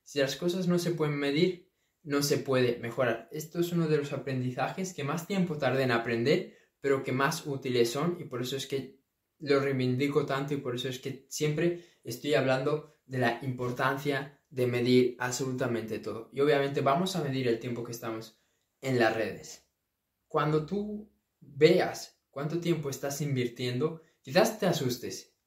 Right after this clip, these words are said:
quizás te eches las manos a la cabeza, pero eso es lo que tú necesitas, un golpe de realidad. Un golpe de realidad y que te des cuenta de que tienes que empezar a hacer las cosas diferentes. Porque yo me acuerdo que,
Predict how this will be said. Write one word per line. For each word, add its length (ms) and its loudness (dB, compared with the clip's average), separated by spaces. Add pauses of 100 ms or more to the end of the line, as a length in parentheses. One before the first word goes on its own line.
quizás 640 2 (280)
te 100 0
eches 220 0
las 200 0
manos 320 0
a 60 -2
la 100 0
cabeza, 640 -4 (320)
pero 400 4 (380)
eso 200 -2
es 20 -
lo 120 6
que 120 4
tú 140 -2
necesitas, 880 -2
un 100 -6
golpe 220 6
de 160 6
realidad. 560 -2 (580)
Un 180 -4
golpe 300 6
de 140 6
realidad 440 4
y 60 0
que 100 0
te 120 -4
des 200 0
cuenta 280 -2
de 120 2
que 120 -6
tienes 360 -2
que 60 -2
empezar 320 -2
a 60 2
hacer 180 -2
las 180 -4
cosas 300 -8
diferentes. 640 -6 (300)
Porque 220 -4
yo 100 4
me 80 4
acuerdo 440 2
que, 460 0